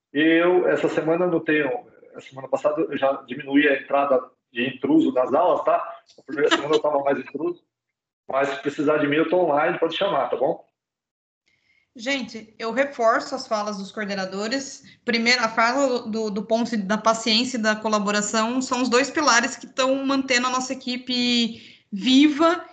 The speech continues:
Speaker 2: dinâmica e pronta. É, eu posso falar isso porque eu tô do outro lado também, vocês sabem.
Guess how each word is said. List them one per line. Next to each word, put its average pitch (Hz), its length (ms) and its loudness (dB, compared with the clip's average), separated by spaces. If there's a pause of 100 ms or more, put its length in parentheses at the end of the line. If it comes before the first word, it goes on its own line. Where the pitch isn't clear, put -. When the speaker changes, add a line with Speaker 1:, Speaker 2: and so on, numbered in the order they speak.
(140)
Speaker 2:
dinâmica 254 680 0
e 302 120 -4
pronta. 220 580 -2 (440)
É, 214 760 0
eu 233 100 0
posso 247 240 0
falar 254 180 0
isso 254 160 -4
porque - 200 -8
eu - 40 -6
tô 269 80 -4
do 247 60 -4
outro 262 220 -2
lado 240 220 2
também, 240 280 0
vocês 262 320 0
sabem. 208 400 -4